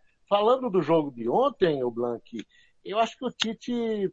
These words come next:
perdeu a oportunidade de testar o Vinícius Júnior. Porque, assim, ele traz o cara. O cara é, é jovem valor. Ele não tá colocando quase. Ontem era um jogo jogando contra, é, um combalido Peru. O Peru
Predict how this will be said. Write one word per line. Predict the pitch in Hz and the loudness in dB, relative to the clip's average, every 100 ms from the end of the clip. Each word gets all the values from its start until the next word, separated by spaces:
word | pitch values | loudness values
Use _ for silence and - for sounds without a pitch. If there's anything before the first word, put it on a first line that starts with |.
| - | 4
perdeu | 233 196 214 | 4 6 4
a | |
oportunidade | 220 240 262 254 208 226 | 4 0 -2 2 2 2
de | 269 | 2
testar | 320 - 254 | 0 2 4
o | 254 | 4
Vinícius | 247 254 240 330 233 | 2 -4 -2 -4 0
Júnior. | 196 220 180 123 - _ _ - | 4 4 4 -2 -6 _ _ -14
Porque, | 277 - | -10 0
assim, | 233 - 180 | 0 2 4
ele | 175 254 | 6 6
traz | - 214 220 | 6 6 6
o | 233 | 4
cara. | - 180 139 | 6 8 8
O | 127 | 4
cara | - 160 202 240 247 | 6 6 6 4 8
é, | 233 165 160 | 10 10 10
é | |
jovem | 147 165 214 226 | 12 12 12 12
valor. | 220 262 202 170 160 117 - - | 8 6 6 6 6 4 -2 -8
Ele | 285 | -6
não | 285 | -2
tá | 277 | 0
colocando | 277 294 262 - 240 285 | 2 4 4 4 2 2
quase. | - 175 220 151 135 | 6 8 6 2 0
Ontem | 175 220 262 | 0 2 2
era | 277 | 2
um | 240 | 0
jogo | 156 202 254 240 196 - _ - | 4 6 6 2 -2 -2 _ -10
jogando | - 214 160 175 226 | 2 2 4 2 2
contra, | 240 220 240 254 247 240 208 156 123 - _ _ - | 2 4 4 6 6 8 8 6 4 -4 _ _ -6
é, | 127 131 139 139 226 | -4 0 0 0 -2
um | 240 240 | -4 -4
combalido | - 247 233 208 165 220 311 | 4 8 10 10 6 0 -4
Peru. | 381 339 180 220 143 135 | -2 0 2 2 0 -2
O | - | 2
Peru | 175 151 185 254 | 2 4 4 6